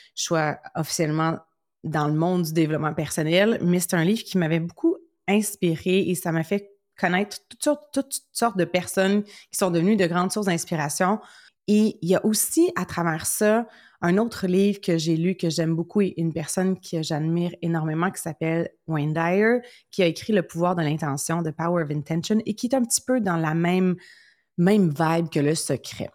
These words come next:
Et donc, euh, quand j'ai lancé mon entreprise, j'ai mis en place beaucoup de principes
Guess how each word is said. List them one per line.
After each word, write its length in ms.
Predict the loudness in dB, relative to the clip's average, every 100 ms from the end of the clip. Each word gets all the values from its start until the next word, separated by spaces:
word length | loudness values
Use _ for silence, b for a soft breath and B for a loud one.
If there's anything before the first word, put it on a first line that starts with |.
| B B B B B B 0
Et 80 | 2
donc, 340 | 4 2 2
euh, 300 | 4 4 2 -2 -18 _ _ _ _
quand 200 | 2 2
j'ai 140 | 4 4
lancé 320 | 4 2 2
mon 160 | 2 2
entreprise, 880 | 0 -4 -4 0 2 4 2 -4 -8 b b b b _ -6
j'ai 300 | -2 2 4
mis 240 | 6 4
en 100 | 2
place 420 | 0 -2 -2 -2 -4
beaucoup 440 | -2 -2 0 0
de 140 | 0
principes 720 | -2 -4 -2 -2 -4 -6 -8